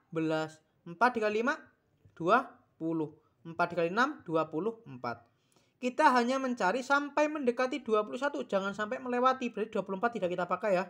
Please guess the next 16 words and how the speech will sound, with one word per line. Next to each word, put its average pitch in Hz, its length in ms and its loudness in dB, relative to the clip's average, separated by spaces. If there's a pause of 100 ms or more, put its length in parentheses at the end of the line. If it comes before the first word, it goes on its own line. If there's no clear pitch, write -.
(760)
Yang 247 160 4
paling 269 240 4
mendekati 208 320 0
berarti 226 320 2
lima. 302 480 -2
Nah, 156 240 -10
lima 175 320 0
ini 214 240 -2
kita 196 240 -4
jadikan 190 320 -4
bilangan 147 320 -6
bulat 190 320 -2
yang 139 80 -14
ada 151 80 -6
di - 80 -16
depan. 98 240 -8